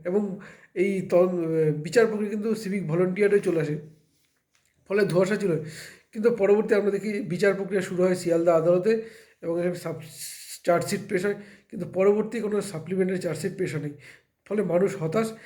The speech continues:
কিন্তু এইখানে যে ডিএনএ রিপোর্টটা সামনে এসে, তা কিন্তু চাঞ্চল্যকর। এবং এখানে দেখা যাচ্ছে এই ডিএনএ রিপোর্টে সঞ্জয় রায় তো অবশ্যই, আরও বেশ কয়েকজন পুরুষের কিন্তু, আহ, সন্ধান পাওয়া যাচ্ছে। এবং শুধু তাই নয়,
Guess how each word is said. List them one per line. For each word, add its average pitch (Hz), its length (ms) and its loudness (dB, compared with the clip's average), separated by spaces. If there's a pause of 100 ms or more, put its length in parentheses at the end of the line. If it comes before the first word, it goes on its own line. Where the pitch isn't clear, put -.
(220)
কিন্তু 196 180 -10
এইখানে 233 400 0
যে 214 80 2
ডিএনএ 196 440 2
রিপোর্টটা 208 420 -4
সামনে 180 340 -6
এসে, 190 160 -4
তা 175 140 -8
কিন্তু 208 320 -8 (240)
চাঞ্চল্যকর। 185 680 2 (540)
এবং 180 220 -2
এখানে 208 220 0
দেখা 214 120 4
যাচ্ছে 208 160 -2
এই 220 280 0
ডিএনএ 202 340 4
রিপোর্টে 220 520 -2 (240)
সঞ্জয় 196 560 2
রায় 196 160 4
তো 196 120 0
অবশ্যই, 196 520 0 (600)
আরও 196 300 2
বেশ 185 300 2
কয়েকজন 180 460 2
পুরুষের 175 440 -2
কিন্তু, 214 560 -8 (400)
আহ, 165 360 -4
সন্ধান 180 480 2 (100)
পাওয়া 170 200 0
যাচ্ছে। 156 440 -2 (580)
এবং 196 160 -4
শুধু 233 300 -2
তাই 214 240 4
নয়, 190 140 0